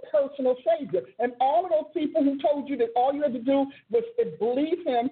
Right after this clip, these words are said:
and accept him as your personal Savior and you'd be in. No, because you make him your personal Savior, you live with him as your personal experience, which means you morph him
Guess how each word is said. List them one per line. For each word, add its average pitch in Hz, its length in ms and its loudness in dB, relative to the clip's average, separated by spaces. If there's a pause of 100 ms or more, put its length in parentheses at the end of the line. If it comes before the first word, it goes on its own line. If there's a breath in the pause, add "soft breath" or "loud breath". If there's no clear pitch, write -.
(160 loud breath)
and 208 100 2
accept - 520 -4
him 294 140 -2
as 254 120 -2
your 262 120 0
personal 254 480 -2 (100)
Savior 285 360 2 (280 loud breath)
and 240 160 0
you'd 226 180 0
be 233 220 2
in. 220 240 0 (180)
No, 240 420 0 (140)
because 254 320 0
you 285 100 -2
make 269 240 2
him 254 120 0
your 247 140 0
personal 262 440 -2 (260)
Savior, 220 380 0 (200 loud breath)
you 233 180 2
live 262 480 2
with 226 160 0
him 226 240 -6
as 202 160 2
your 202 120 0 (180)
personal 285 320 0
experience, 220 500 0 (160)
which 233 180 -2
means 233 200 4
you 233 80 2
morph 262 520 4
him 208 180 -2